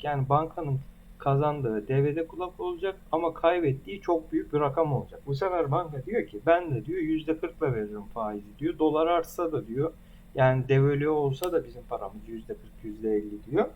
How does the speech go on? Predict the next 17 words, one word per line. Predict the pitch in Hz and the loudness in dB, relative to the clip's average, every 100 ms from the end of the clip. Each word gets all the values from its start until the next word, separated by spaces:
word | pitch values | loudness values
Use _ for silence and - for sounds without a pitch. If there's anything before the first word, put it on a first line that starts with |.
| - - - - | -14 -20 -20 2
"Ben | 180 185 | 4 4
de | 165 | 4
zaten | 147 165 165 147 | 6 6 4 0
yüzde | 147 143 160 | -2 -4 -4
kırk, | 160 139 | -4 -6
yüzde | 143 139 143 151 | -4 -2 0 -2
elli | 143 160 | -2 -4
ile | 156 120 | -2 -2
verdiğim | 131 160 165 214 | 0 -2 0 -2
için," | 131 113 101 131 | -4 -8 -10 -6
diyor, | 175 | -4
"benim | 180 175 120 | -4 -4 -4
zararım | 147 160 117 113 156 | 2 2 2 -2 -2
minimize | 160 160 165 156 151 | -2 -2 -2 0 6
olacak," | 160 117 - - - | 6 4 -4 -18 -12
diyor | 98 95 | -10 -10
banka. | 92 87 - | -12 -14 -16